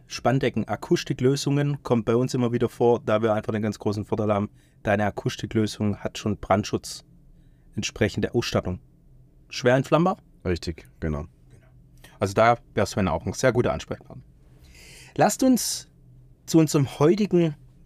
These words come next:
Speaker 1: Premieren-Einsatzereignis kommen. Ich habe ein Ereignis rausgesucht, recherchiert und aufgearbeitet. Und der ein oder andere wird sich erinnern, es ging deutschlandweit durch die Medien.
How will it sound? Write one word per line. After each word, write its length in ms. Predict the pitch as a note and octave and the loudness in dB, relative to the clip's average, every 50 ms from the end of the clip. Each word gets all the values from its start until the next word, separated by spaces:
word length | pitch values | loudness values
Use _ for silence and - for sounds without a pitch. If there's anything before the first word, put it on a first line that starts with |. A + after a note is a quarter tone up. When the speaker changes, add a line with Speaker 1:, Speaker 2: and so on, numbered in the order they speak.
| - - | -20 -6
Speaker 1:
Premieren-Einsatzereignis 1500 | - B2+ A#2+ A#2+ A2+ A#2 B2+ C3 - B2+ A#2 - - G2+ A2+ A2 - A2+ F#2+ - - G2 F2 F2 F2 - G2 F#2 - | -2 0 2 2 4 4 4 2 2 0 -2 -2 0 -2 -2 0 -2 -4 -4 -2 -2 -2 -2 -2 -2 -4 -6 -10 -8
kommen. 240 | - - F2 - - - - - - - - - _ _ _ _ - - _ _ _ _ _ - | -8 -8 -8 -8 -10 -14 -20 -20 -20 -20 -20 -20 _ _ _ _ -20 -20 _ _ _ _ _ -10
Ich 140 | - B2+ - | -6 -2 0
habe 160 | D3 C#3+ - - D3+ | 0 0 0 -2 0
ein 80 | C3+ C#3 | 0 2
Ereignis 480 | C3+ C3 C3+ D#3 D#3+ G3+ F3+ - - | 2 2 0 0 0 0 -2 0 2
rausgesucht, 600 | D#3 F3 F3+ - - - - F3+ F3+ F3 - - - | 2 2 2 0 -2 0 2 2 2 2 2 0 -2
recherchiert 500 | C#3 - - C3 - - E3+ E3+ - - - - - - _ _ | -2 -2 -2 -6 -2 2 2 2 2 -2 -8 -20 -20 -20 _ _
und 120 | - A#2 | -2 -2
aufgearbeitet. 880 | - - D#3 D#3+ - - - - B2+ C3+ C3 C3+ C3+ C#3 D3+ D#3 - - - - _ - _ - _ _ - - | 0 0 0 0 0 0 0 2 2 2 2 2 2 2 2 0 -4 -6 -12 -20 _ -20 _ -20 _ _ -8 -2
Und 200 | B2+ B2 B2 A#2+ | 0 0 2 2
der 100 | B2+ - | 2 2
ein 140 | B2 C#3 | 2 2
oder 180 | C#3+ C3+ - - | 2 2 0 0
andere 460 | A#2 C3 D3 C#3+ C#3+ C3 B2 B2 - - | 0 0 0 2 4 4 4 2 0 -4
wird 300 | B2+ A#2 A#2 C#3 - - | -8 -8 -8 -8 -6 -4
sich 140 | C#3+ B2 | -2 0
erinnern, 340 | B2+ A#2 - C3 D3 D3+ C#3+ | 0 0 2 2 2 2 2
es 140 | B2 A2+ - | 0 0 -2
ging 280 | - C3+ B2+ A#2 - - | -2 -2 -2 -2 0 2
deutschlandweit 600 | A#2+ C#3 D3 - - C#3 B2 - B2+ B2+ A#2+ - | 2 2 2 0 -2 -4 -2 0 0 0 0 0
durch 240 | B2 A#2 - - - | 0 -2 -2 -2 -4
die 100 | - A2 | -2 -2
Medien. 480 | A2 A#2 B2+ C#3+ D#3 C#3+ C#3+ D3 D#3+ | 0 0 0 0 0 0 0 0 -2